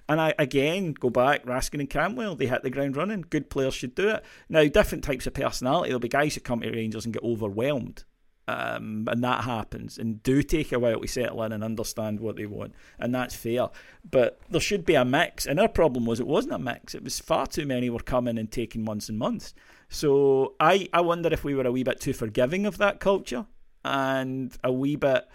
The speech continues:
it's kind of chicken and egg. If you think that, if you start off with the opinion of, "Oh, we're not gonna see anything for these guys for six months or so,"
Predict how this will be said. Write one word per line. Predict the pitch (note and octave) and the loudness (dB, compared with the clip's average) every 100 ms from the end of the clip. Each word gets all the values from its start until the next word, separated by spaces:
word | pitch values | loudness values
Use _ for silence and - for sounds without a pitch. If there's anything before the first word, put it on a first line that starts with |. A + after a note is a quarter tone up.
| - - - - - - - _ - - | -20 -20 -20 -20 -20 -20 -20 _ -14 -6
it's | E3 - | -4 0
kind | - F3 E3 | 0 2 0
of | D3+ | 0
chicken | E3 C3+ C#3 | 0 0 -2
and | C3 | 0
egg. | C#3 G3 G3 B2 | 2 2 2 -2
If | D3 - | -4 0
you | A3 | 0
think | G3+ C#3+ E3 G#3 - - - | 2 2 2 0 -8 -14 -2
that, | F3+ C#3+ - | 2 2 -2
if | B2 | -4
you | F3 | -4
start | - E3 - | 2 2 4
off | B2+ E3+ - | 4 4 2
with | F3 | -2
the | |
opinion | D#3+ D#3 D3+ | 0 0 2
of, | C3 A#2+ | 0 2
"Oh, | C3+ C3 | 4 6
we're | B2+ | 4
not | C3+ | 2
gonna | C3 A#2+ | 0 0
see | C3+ | -2
anything | A#2+ A#2 | -2 -4
for | A2+ | -4
these | B2 A#2 | -4 -2
guys | B2 A#2+ A#2 | -2 -2 -4
for | A2+ | -6
six | B2 - | -8 -6
months | B2 C3 - | -6 -6 -6
or | |
so," | E3+ F#3 C3 | -6 -2 -2